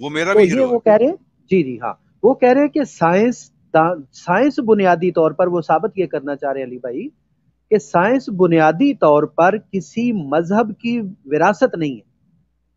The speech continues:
Speaker 1: मैं इस, इस
Speaker 2: इस पे
Speaker 1: तस्लीम करता
Speaker 2: सब
Speaker 1: हूँ।
Speaker 2: लोगों ने काम किया, इस पे
Speaker 1: मैं
Speaker 2: सब लोगों
Speaker 1: तस्लीम
Speaker 2: ने
Speaker 1: करता
Speaker 2: काम
Speaker 1: हूँ।
Speaker 2: किया, लेकिन
Speaker 1: हाँ, मैं
Speaker 2: हारिस
Speaker 1: त-
Speaker 2: सुल्तान ने specially मुसलमानों को कंडेम करने के लिए ये कह दिया कि मुसलमानों को साइंस से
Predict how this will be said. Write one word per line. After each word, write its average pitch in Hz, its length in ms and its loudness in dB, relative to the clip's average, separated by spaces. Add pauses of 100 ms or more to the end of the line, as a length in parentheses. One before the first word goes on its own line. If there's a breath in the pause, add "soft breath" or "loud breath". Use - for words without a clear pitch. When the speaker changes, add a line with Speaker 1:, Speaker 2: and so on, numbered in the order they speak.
(340)
Speaker 1:
मैं 135 100 -8
इस, 156 140 -12
इस 185 160 -10
Speaker 2:
इस 269 180 -6
पे 196 40 -8
Speaker 1:
तस्लीम 202 260 -4
करता 254 180 0
Speaker 2:
सब 330 80 2
Speaker 1:
हूँ। 320 80 2
Speaker 2:
लोगों 262 280 4
ने 240 100 2
काम 156 280 2
किया, - 260 -20 (160)
इस 190 160 -6
पे 269 140 -6
Speaker 1:
मैं 269 120 0
Speaker 2:
सब 320 120 2
लोगों 320 120 4
Speaker 1:
तस्लीम 285 140 0
Speaker 2:
ने 277 80 -2
Speaker 1:
करता 233 100 2
Speaker 2:
काम 196 100 2
Speaker 1:
हूँ। 170 60 -14
Speaker 2:
किया, 139 200 -6 (560)
लेकिन 277 260 -2
Speaker 1:
हाँ, 226 140 -8
मैं 277 60 -4
Speaker 2:
हारिस 208 180 -2
Speaker 1:
त- 285 40 -8
Speaker 2:
सुल्तान 190 580 -8
ने 185 240 -14 (440)
specially 262 640 -2
मुसलमानों 226 680 0
को 294 140 0
कंडेम 214 380 0
करने 196 320 -2
के 214 120 -2
लिए 214 160 -2
ये 202 180 0
कह 196 200 0
दिया 190 340 0
कि 240 180 -4
मुसलमानों 226 720 -2
को 220 180 2
साइंस 175 460 -6
से 180 180 -2